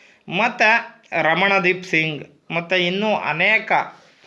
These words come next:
ಬ್ಯಾಟ್ಸ್ಮನ್ಗಳು ಕೂಡ ಅದೇ ರೀತಿಯಾಗಿ ವಿಕೆಟ್ ಒಪ್ಪಿಸ್ತಾರೆ. ಮತ್ತು ಶ್ರೇಯಸ್ ಅಯ್ಯರ್ ಅವರು ಕೂಡ,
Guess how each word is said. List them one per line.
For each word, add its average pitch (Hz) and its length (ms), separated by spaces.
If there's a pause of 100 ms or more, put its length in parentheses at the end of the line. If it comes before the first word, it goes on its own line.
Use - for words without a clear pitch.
(840)
ಬ್ಯಾಟ್ಸ್ಮನ್ಗಳು 175 920
ಕೂಡ 175 140
ಅದೇ 180 580
ರೀತಿಯಾಗಿ 170 600
ವಿಕೆಟ್ 135 380
ಒಪ್ಪಿಸ್ತಾರೆ. 139 520
ಮತ್ತು 151 280
ಶ್ರೇಯಸ್ 208 640
ಅಯ್ಯರ್ 175 280
ಅವರು 127 260
ಕೂಡ, 123 200